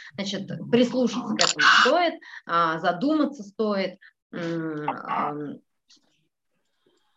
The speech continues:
а, вот. А, и, э,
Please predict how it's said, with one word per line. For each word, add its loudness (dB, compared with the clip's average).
а, -4
вот. -8
А, -8
и, 2
э, 2